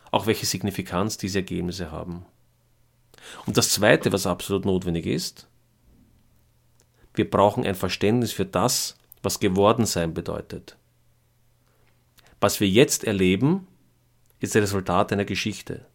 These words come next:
Ich werde mich in dieser Welt nicht orientieren können,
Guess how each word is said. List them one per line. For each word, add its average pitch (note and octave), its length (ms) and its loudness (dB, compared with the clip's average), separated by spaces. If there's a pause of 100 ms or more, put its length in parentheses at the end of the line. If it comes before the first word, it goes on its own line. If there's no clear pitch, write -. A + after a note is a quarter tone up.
(1600)
Ich F#2+ 140 -4
werde A#2+ 180 8
mich B2+ 140 4
in C3 60 8
dieser A#2 260 2
Welt G#2+ 220 4
nicht C3 160 -2
orientieren A2 460 2
können, A2 460 0